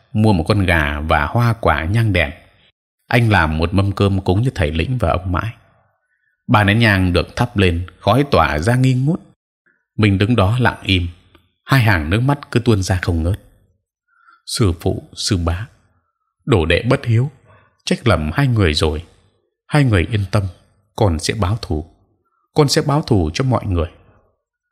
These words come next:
Ba nén nhang được cắm ngay ngắn. Minh mặc một bộ quần áo đen,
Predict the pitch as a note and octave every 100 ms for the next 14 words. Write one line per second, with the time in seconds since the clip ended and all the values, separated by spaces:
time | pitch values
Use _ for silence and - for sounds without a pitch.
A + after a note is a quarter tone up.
0 | _ _ _ _ _ _ - A2 G2 G2
1 | G#2+ F#2+ F#2 E2 E2 E2+ F2+ A#2 G#2+ F2+
2 | F2 F#2+ - _ _ _ _ _ _ _
3 | C#3+ C3+ A2 F2+ E2 E2 F2 - D#2+ D2+
4 | G#2+ A#2 A2+